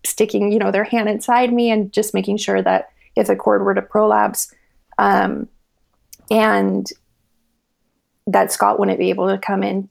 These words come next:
It would be emergency C-section. He wouldn't be able to come in, like, all these details. And it was really helpful for us both to kind of, for Scott and I to kind of know, okay, like, this is the worst case scenario. Like, this is what would happen. Um, and to feel a little bit more,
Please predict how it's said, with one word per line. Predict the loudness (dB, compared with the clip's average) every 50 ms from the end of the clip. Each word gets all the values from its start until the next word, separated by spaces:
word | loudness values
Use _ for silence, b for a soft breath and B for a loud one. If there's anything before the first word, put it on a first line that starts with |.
| _
It | -4 -4 -4
would | -4 -6 -4
be | -2 -2
emergency | 0 -2 -2 -4 -4 -6 -8 -6 -6 -8 -8
C-section. | -2 -2 -2 -2 0 -2 -4 -4 -4 -4 -4 -4
He | -4 -4 -6
wouldn't | -6 -6 -4 -6
be | -6
able | -4 -4 -6 -6
to | -8
come | -8 -6 -4 -2 -2
in, | -2 -2 -2
like, | -4 -4 0 0
all | 0 2 4
these | 2 2 0 0 -2
details. | -2 -2 -2 -2 -2 -2 -2 -2 -2 -6 -8 -12 b b b b b b b b _ _ _ _ _ 0
And | 2 4
it | 4 4
was | 4 2 2 2
really | 2 4 4 2
helpful | 2 0 -2 -2 0 -2 -4 -2
for | 0 -2 0
us | 0 0 -2 -4
both | -4 -4 -4 -4 -6 _
to | -8 -8
kind | -6 -4 -6 -4 -2
of, | -4 -4 -6 -10 -20 _ _ -2
for | -2 -2
Scott | 0 0 0 0 0 0
and | -4 -4
I | -4 -4
to | -6 -8
kind | -8 -6 -6 -6
of | -6 -4
know, | -2 -2 0 -2
okay, | -2 -4 -4 -4 -4 -2
like, | -4 -4 -6 _ _
this | -4 -4 -2 -4
is | -8 -8 -6
the | -4 -2
worst | 0 2 0 0 -2 -4 -6
case | -4 -4 -4 -4 -4
scenario. | -6 -4 -4 -2 -2 -2 -2 -2 -4 -4
Like, | -4 -6 -4 -2
this | -4 -2 -2
is | -4 -6 -2
what | -4 -4 -4 -4 _
would | -8 -6
happen. | -4 -6 -6 -6 -6 -6 -6 -6 -6 -8 -12 _ _ _ _ _ _ _ _ _ _ _
Um, | 0 0 0 0 -2 -4 -8 -10 -12 -16 _ _ 0
and | 0 0 2
to | 0 -2
feel | -4 0 2 2 4 4 2
a |
little | 2 2 0 0
bit | 0 -2 -2 -2 -2
more, | -2 -2 -2 -2 -2 -2 -2 -4 -4 -6 -10